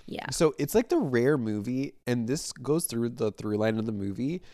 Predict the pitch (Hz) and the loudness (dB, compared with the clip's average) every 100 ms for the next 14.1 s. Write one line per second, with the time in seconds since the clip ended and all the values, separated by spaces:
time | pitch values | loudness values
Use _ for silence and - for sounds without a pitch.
0 | - - _ _ 147 196 403 415 403 403 | -20 -20 _ _ -4 -2 -2 0 2 0
1 | - 147 143 160 202 208 190 110 95 120 | 0 -2 -2 0 0 0 2 4 4 2
2 | - 131 120 113 135 127 98 110 190 226 | 0 2 2 4 2 2 0 0 0 0
3 | 107 101 135 131 117 104 101 - - 196 | 0 2 2 4 2 0 -2 -2 -2 0
4 | 160 156 120 104 107 110 139 127 - 110 | 0 0 2 2 2 0 -4 -8 -6 -4
5 | 101 107 127 156 170 - 131 110 120 123 | -2 -2 -2 -4 -8 -6 -4 0 2 4
6 | 143 156 190 185 - - - 147 151 - | 6 6 4 0 -8 -14 -4 0 2 0
7 | - 143 143 135 151 110 101 92 - - | -4 -2 0 2 2 2 4 4 2 -8
8 | - - - _ - 185 180 214 233 277 | -10 -10 -18 _ 2 4 4 4 0 0
9 | 269 269 233 220 180 185 190 175 170 175 | 2 2 0 -2 -4 -4 -4 -8 -6 -2
10 | 170 170 151 160 165 165 165 - 156 - | -2 -2 -4 -4 -6 -6 -6 -8 -8 -4
11 | 160 156 151 147 170 - 170 185 185 - | -4 -4 -4 -2 -2 -2 -4 -4 -4 -2
12 | 220 175 160 160 156 156 170 160 143 147 | -2 0 0 0 -2 -4 -4 -4 -4 -8
13 | - - 180 170 - 175 180 170 165 82 | -10 -6 -4 -2 -4 -4 -6 -6 -6 -8